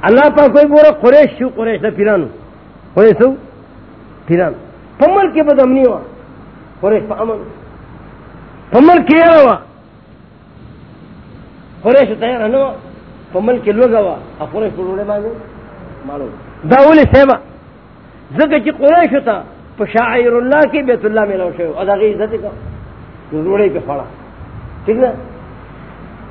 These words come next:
کله چې دوه د الله شاعر نور راله، رسول الله او کتاب الله،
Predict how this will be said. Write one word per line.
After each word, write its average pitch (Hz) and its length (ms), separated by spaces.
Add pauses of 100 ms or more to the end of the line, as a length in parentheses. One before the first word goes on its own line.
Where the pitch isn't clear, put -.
کله 330 200
چې 294 180
دوه 285 420
د 175 160
الله 247 260
شاعر 233 400
نور 240 220
راله، 196 380 (300)
رسول 208 360
الله 262 360
او 247 100
کتاب 196 340
الله، 170 220